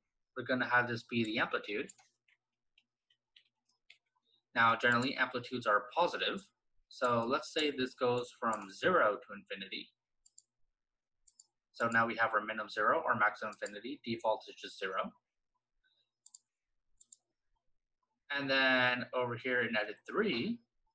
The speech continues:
let's have this be our frequency. Frequency. And generally, I don't think there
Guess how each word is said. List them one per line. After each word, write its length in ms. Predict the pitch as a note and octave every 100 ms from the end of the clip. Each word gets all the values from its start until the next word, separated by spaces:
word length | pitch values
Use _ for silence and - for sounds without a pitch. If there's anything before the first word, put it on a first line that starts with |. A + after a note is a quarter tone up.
| _ _ _ _ _ _ _ _ -
let's 200 | C3 -
have 160 | C3
this 200 | C3+ C3 -
be 380 | B2+ B2+ B2+ B2
our 140 | A#2 -
frequency. 500 | F#3+ A2+ G2+ - - - _ _ - _ _ _ _ - - _ _ _ _ _ _ - _ _ _
Frequency. 600 | - D#3 D3 - D3+ C#3+ C#3 _ _ _ _ _ _ _ _ _ _ - _ _ _
And 460 | C#3 C3 B2+ B2 A#2+
generally, 640 | D#3+ E3 D#3 D3 C#3 C3
I 240 | A2+ A2+ A#2
don't 200 | B2+ C3
think 160 | C3 B2+
there 160 | A#2+